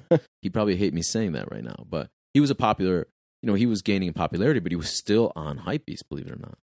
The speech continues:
Speaker 2: You know?
Speaker 1: Yeah, I mean, th-, same thing with, like, Tyler, the Creator, and all
Speaker 2: Sure,
Speaker 1: those guys.
Speaker 2: all those
Speaker 1: There's
Speaker 2: guys.
Speaker 1: lots of rappers who have kind of, you know, really navigated their way via message board form.
Speaker 2: For sure.
Speaker 1: Yeah.
Speaker 2: And, you know, we put out the first episode. I think we got, like, uh, I think maybe, like,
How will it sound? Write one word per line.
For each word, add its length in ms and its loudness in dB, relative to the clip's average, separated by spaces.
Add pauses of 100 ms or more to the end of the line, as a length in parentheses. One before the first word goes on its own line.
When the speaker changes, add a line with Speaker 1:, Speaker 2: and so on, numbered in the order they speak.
(120)
Speaker 2:
You 80 -4
know? 60 6
Speaker 1:
Yeah, 220 4
I 40 4
mean, 220 6
th-, 180 -10
same 240 2
thing 120 4
with, 140 -2
like, 120 -2
Tyler, 240 0
the 60 -2
Creator, 400 0
and 100 -2
all 80 0
Speaker 2:
Sure, 100 4
Speaker 1:
those 80 2
guys. 140 4
Speaker 2:
all 60 8
those 80 8
Speaker 1:
There's 120 6
Speaker 2:
guys. 80 4
Speaker 1:
lots 220 2
of 60 0
rappers 420 -2
who 180 -2
have 200 -4
kind 240 -4
of, 200 -10 (640)
you 120 -2
know, 320 -4
really 340 0
navigated 540 0
their 120 0
way 320 0
via 480 -4 (140)
message 340 -2
board 200 -4
form. 200 -8
Speaker 2:
For 60 -2
sure. 320 -4 (260)
Speaker 1:
Yeah. 160 -2 (380)
Speaker 2:
And, 520 0 (300)
you 80 0
know, 80 6
we 140 6
put 160 2
out 100 2
the 60 -2
first 240 2
episode. 460 2
I 100 -2
think 180 -4
we 80 -4
got, 200 0
like, 360 -4
uh, 160 -8
I 80 -10
think 180 -6
maybe, 240 -2
like, 280 -2